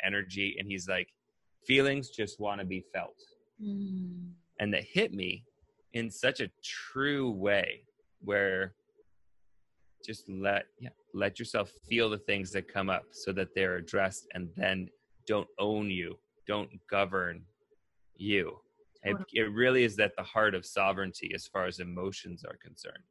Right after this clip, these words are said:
Speaker 1: Feelings just wanna be felt. That's, that's how you serve them, and that's how they ultimately serve you.
Speaker 2: Yeah,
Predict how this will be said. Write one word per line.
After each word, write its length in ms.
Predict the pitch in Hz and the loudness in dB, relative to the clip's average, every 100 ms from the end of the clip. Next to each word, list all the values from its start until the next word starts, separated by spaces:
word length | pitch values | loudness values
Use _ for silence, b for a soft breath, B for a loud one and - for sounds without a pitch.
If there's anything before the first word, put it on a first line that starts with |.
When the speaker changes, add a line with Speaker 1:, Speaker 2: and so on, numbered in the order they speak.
| _ _ _ | _ _ _
Speaker 1:
Feelings 320 | 110 110 113 | 2 2 0
just 200 | - - - | -6 -12 -2
wanna 200 | 104 101 | 0 2
be 120 | 101 | 0
felt. 360 | - 95 - - _ _ _ - - - _ - _ _ - | 2 0 0 -12 _ _ _ -20 -20 -20 _ -20 _ _ 0
That's, 320 | 104 - - - | 0 0 -8 2
that's 240 | 104 98 | 2 4
how 80 | 107 | 2
you 140 | 95 | 2
serve 340 | 92 - 92 - | 0 -2 -2 -2
them, 200 | - - - _ _ - | -8 -8 -14 _ _ -10
and 100 | 98 | -2
that's 200 | 101 92 | 0 0
how 160 | 95 92 | 0 0
they 180 | 87 95 | 2 2
ultimately 580 | 87 87 - - 92 90 | 2 -2 -8 -16 -12 -10
serve 260 | - - - | -8 -8 -8
you. 100 | - - _ _ _ _ _ | -10 -12 _ _ _ _ _
Speaker 2:
Yeah, 160 | 226 | -6